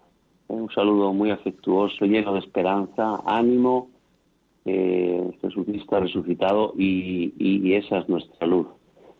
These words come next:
Y ten-, tener siempre un Cristo delante de nosotros en los momentos que estamos, eh, pasando sufrimiento.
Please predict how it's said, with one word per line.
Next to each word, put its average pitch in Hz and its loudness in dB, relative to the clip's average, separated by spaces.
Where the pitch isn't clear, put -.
Y 87 0
ten-, 87 0
tener 98 0
siempre 87 0
un 87 -2
Cristo 101 0
delante 87 0
de 82 0
nosotros 87 -2
en 92 0
los 101 4
momentos 107 2
que - -4
estamos, 87 -2
eh, 90 2
pasando 95 0
sufrimiento. 120 0